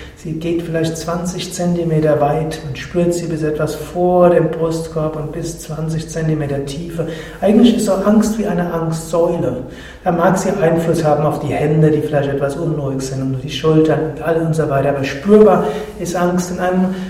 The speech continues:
konkret lokalisierbaren Areal. Und du kannst erkennen,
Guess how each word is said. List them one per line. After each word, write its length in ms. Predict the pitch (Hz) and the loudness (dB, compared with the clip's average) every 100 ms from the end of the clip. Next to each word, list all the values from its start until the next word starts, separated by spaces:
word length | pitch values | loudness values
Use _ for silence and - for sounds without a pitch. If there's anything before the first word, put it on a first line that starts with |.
| - | -8
konkret 680 | - 214 214 214 226 247 220 | -2 0 2 2 2 2 2
lokalisierbaren 920 | 175 170 165 165 202 202 196 156 170 | 2 2 2 2 2 2 2 0 0
Areal. 600 | 170 156 151 131 127 151 | 0 0 0 -2 -6 -4
Und 80 | 170 | -2
du 60 | |
kannst 340 | 160 160 156 - | 0 0 -2 -2
erkennen, 480 | 147 143 147 175 | -4 -4 -4 -4